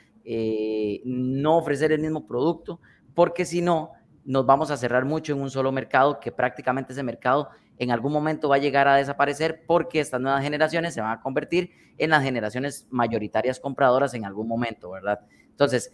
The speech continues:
perder el miedo, básicamente mi consejo es perder el miedo. Eh, presupuestariamente se puede perder, pero más que perder es ganar. De las crisis siempre sale una excelente oportunidad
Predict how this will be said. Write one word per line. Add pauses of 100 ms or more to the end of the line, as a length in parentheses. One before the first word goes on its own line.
(160)
perder
el
miedo,
básicamente
mi
consejo
es
perder
el
miedo. (320)
Eh, (880)
presupuestariamente
se
puede (260)
perder,
pero
más
que
perder
es
ganar. (260)
De
las
crisis
siempre
sale
una
excelente
oportunidad